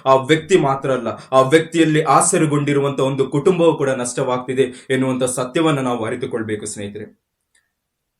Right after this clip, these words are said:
ಆದ್ರಿಂದ ದಯವಿಟ್ಟು ಇನ್ನಾದ್ರೂ ಅಲ್ಲಿರುವಂತ ದಕ್ಷಿಣ ಕನ್ನಡ ಜನರು ನೀವು ಮುಂದೆ ಬನ್ನಿ. ನೀವು ಮುಂದೆ ಬಂದು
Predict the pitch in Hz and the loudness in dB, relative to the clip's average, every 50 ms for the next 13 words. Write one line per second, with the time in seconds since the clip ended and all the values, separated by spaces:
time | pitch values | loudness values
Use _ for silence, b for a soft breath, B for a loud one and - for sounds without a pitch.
0 | _ _ _ _ _ _ _ _ _ - 123 127 139 139 139 127 127 123 123 - | _ _ _ _ _ _ _ _ _ -2 -2 0 2 0 0 0 -2 -4 -4 -4
1 | 127 143 135 151 151 170 160 160 - 151 - - 143 147 156 156 156 160 156 143 | 2 4 4 6 6 4 2 2 0 -4 -4 -2 -2 0 2 4 4 4 4 2
2 | 156 139 120 120 - _ - 120 123 131 139 135 131 127 120 120 123 120 123 123 | 0 0 0 -2 -6 _ -6 0 4 4 4 4 4 0 -2 -4 -2 -2 -2 -2
3 | 123 - 143 139 131 127 127 120 120 113 117 113 117 127 117 123 120 113 104 - | -4 -4 -6 -6 -6 -8 -8 -8 -6 -6 -6 -6 -6 -6 -6 -6 -6 -8 -8 -6
4 | 113 117 123 131 147 160 151 151 139 131 127 123 123 120 113 113 110 104 104 104 | -6 -2 0 4 4 6 4 4 2 0 -2 -4 -4 -4 -4 -4 -6 -6 -8 -8
5 | - - _ _ _ _ _ _ - 123 127 147 160 156 151 139 131 135 143 147 | -10 -16 _ _ _ _ _ _ -6 0 4 6 6 6 4 2 -2 -2 -2 0
6 | 151 143 127 131 127 131 151 165 160 | 0 0 0 0 -2 0 -2 -2 -4